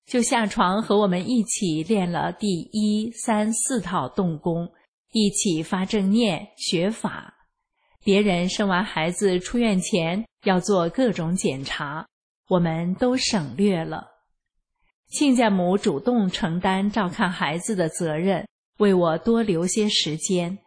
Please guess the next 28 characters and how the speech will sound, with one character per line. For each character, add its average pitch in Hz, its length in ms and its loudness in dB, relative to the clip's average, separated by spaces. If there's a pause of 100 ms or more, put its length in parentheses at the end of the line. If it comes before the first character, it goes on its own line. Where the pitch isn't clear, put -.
(280)
她 220 220 2
愿 208 260 2
意 185 160 2
让 190 240 0
我 139 140 -2
多 202 200 2
歇 208 380 2
息， - 340 -4 (200)
我 214 160 4
愿 226 240 4
意 214 100 2
让 202 280 0
她 240 300 -2
多 202 220 2
休 185 340 2
息， - 360 -6 (240)
出 214 180 0
发 185 240 0
点 160 360 -2
都 220 160 0
是 196 320 0
互 208 220 -2
相 208 320 0
为 202 140 2
对 220 260 0
方 226 320 -2
着 170 260 -2
想， 170 380 -6